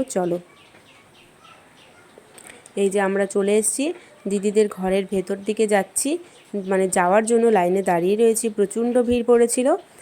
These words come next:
ওই কারণে, আর গরম পড়েছিল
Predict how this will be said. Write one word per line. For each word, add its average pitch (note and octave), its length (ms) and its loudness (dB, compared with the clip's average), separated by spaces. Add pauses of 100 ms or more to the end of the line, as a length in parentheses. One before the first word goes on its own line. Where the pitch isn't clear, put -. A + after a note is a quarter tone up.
(200)
ওই G3+ 140 0
কারণে, G3 440 0 (1300)
আর F#3+ 240 2
গরম F3+ 360 2
পড়েছিল A3+ 380 4